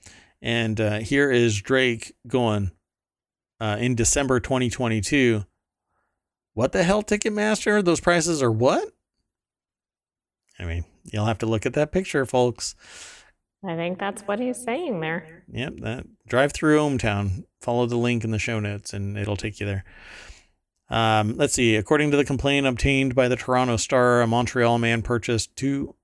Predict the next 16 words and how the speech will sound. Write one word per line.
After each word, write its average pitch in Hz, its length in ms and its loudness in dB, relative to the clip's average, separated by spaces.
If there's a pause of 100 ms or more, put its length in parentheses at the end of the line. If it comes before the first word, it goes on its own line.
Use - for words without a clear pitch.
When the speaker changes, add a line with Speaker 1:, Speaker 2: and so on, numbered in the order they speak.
Speaker 1:
official 139 580 -2
platinum 123 580 -2
seats 123 340 -6
for 120 100 -4
Drake's 117 380 0
July 110 540 0 (140)
fourteenth 123 680 -6
concert 120 500 -2
at - 120 -2
the - 80 -4
Bell 104 260 2
Th-, 117 280 -6
uh, 107 180 -2
Center, 131 340 -4 (960)
each 180 320 -2
costing 131 640 0